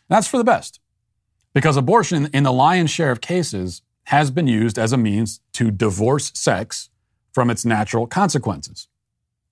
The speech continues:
otherwise known as birth control. This has been the left's primary undertaking, its animating principle, its great commission.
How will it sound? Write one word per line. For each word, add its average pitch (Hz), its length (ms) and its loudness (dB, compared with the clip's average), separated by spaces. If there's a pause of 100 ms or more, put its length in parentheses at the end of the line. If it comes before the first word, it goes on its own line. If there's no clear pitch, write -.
(100)
otherwise 113 380 0
known 113 120 0
as 110 100 -2
birth 170 280 0
control. - 460 -10 (760)
This 143 180 2
has 156 160 2
been 135 180 2
the 135 80 2
left's 117 300 2
primary 120 560 0
undertaking, 95 560 -4
its 95 180 -6
animating 135 480 0
principle, 117 460 -4
its 95 120 -6
great 143 340 -2
commission. - 560 -4